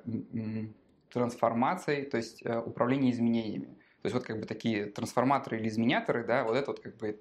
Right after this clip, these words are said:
третья специализация у agile коучей. Поэтому компетенции есть, а дальше, куда ты их применяешь, есть три направления, как бы, на-, э,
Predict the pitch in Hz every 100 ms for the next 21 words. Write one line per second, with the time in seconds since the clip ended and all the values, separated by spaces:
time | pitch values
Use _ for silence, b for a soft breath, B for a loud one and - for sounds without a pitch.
0 | - 135 139 - - - 104 117 123 110
1 | 113 104 - - 117 - - b b b
2 | 110 113 143 131 120 - _ - 123 135
3 | - 165 - 127 127 202 269 - - 117
4 | 175 - - 131 147 127 131 135 170 196
5 | - 127 - _ 175 156 135 117 117 127
6 | 127 113 - 117 110 123 135 - 113 -
7 | 117 113